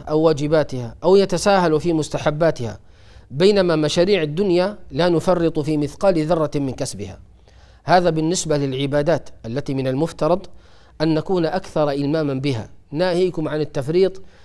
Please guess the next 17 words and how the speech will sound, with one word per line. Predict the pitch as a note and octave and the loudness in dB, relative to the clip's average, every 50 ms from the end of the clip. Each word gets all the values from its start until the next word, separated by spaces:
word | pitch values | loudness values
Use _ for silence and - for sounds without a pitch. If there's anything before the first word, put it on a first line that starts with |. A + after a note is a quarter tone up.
| - - - - | -20 -20 -20 -20
في | - - F#3 F#3+ G3 F#3 | -10 -4 -2 0 0 0
تعلم | - F3 D#3 E3+ G3+ G3+ F#3 F3+ E3+ E3 D#3+ | 2 0 2 2 2 2 2 0 2 2 2
ما | E3+ F#3+ F#3+ | 2 4 4
يحتاج | F3 E3+ E3+ - - G3+ F#3 E3+ D#3+ | 4 2 0 0 0 0 0 2 0
إليه | D#3+ D#3 D#3+ F3 F3 E3+ D#3+ D3+ | -2 0 0 0 2 2 0 0
في | D3 D#3+ D#3 | 0 -2 0
باب | D#3+ F3 E3+ D#3+ | 0 0 0 0
المعاملات | D#3 D3+ D3+ D3 C#3+ D#3 D#3 D#3+ E3 E3+ D3+ B2+ - - - - | 0 0 0 0 0 0 0 0 0 0 0 -2 -4 -12 -18 -10
كالبيع | - C3+ C3 B2+ B2 C#3 D3+ D3+ D3 C#3 A#2 | -6 -6 -4 -4 -2 0 2 2 2 2 0
والشراء | A2+ C3 C3 - - D3+ D3 D3+ D#3 D3+ C#3 - - - - - - - - | -2 -6 -6 -4 -4 -2 0 0 0 0 0 -4 -8 -18 -18 -20 -20 -14 -6
وأحكام | D3 D3 D3 C#3+ - - - G3 F3+ E3+ D3+ | -6 -4 -4 -4 -8 -2 0 2 2 2 0
الطلاق | C#3 - - E3 F3 F3 E3 - D#3 | -2 -4 -4 0 0 0 0 0 -2
وغيرها، | D3 C#3 E3+ F3+ E3 D3+ C3+ A#2+ A2+ - - - | -2 0 2 2 2 2 0 -2 -4 -6 -10 -12
فالجهل | - - F3+ E3+ D#3+ D3 G3+ F#3+ F#3 E3 D#3 | -4 -2 -2 -2 2 2 2 2 2 0 0
بهذه | D3+ D#3 D#3+ F#3 F#3 E3+ F3 D#3+ | 0 0 0 0 0 0 0 -2
الأمور | D3+ C#3 C3 D3+ E3+ F3+ F3 E3 - | -2 -2 -2 -2 -2 -2 -2 -4 -4
أكبر، | F3 - - C#3+ A#2 G#2+ G2 | -6 -8 -8 -8 -10 -10 -12